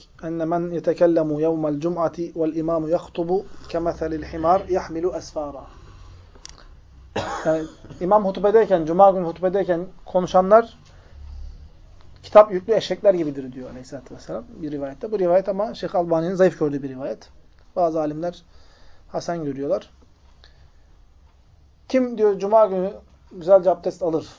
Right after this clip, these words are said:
Ondan sonra imamın hutbesini dinler ve susar ise غُفِرَ لَهُ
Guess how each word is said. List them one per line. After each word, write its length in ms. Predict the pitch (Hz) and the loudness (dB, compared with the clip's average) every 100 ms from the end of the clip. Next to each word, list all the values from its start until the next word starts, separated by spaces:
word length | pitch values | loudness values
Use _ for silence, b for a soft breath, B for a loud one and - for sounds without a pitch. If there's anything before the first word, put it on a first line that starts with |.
| _ _ _ _ _ - - _ _ - _ _ _ - | _ _ _ _ _ -20 -20 _ _ -20 _ _ _ -8
Ondan 240 | 180 180 | -2 -2
sonra 340 | - 160 180 - - - | 0 0 0 -2 -16 -14
imamın 360 | 175 180 175 185 | -8 -6 -4 -8
hutbesini 640 | 151 160 - 156 170 170 | -10 -14 -8 -8 -6 -6
dinler 360 | 160 165 175 165 | -4 -2 -2 -2
ve 80 | 160 | -6
susar 480 | 147 165 139 - - - - _ - - - - | 2 4 4 2 -20 -20 -20 _ -20 -20 -20 -14
ise 360 | - 156 165 - _ - | -2 2 2 0 _ -2
غُفِرَ 320 | 196 233 190 175 | 2 4 6 8
لَهُ 100 | 202 | 6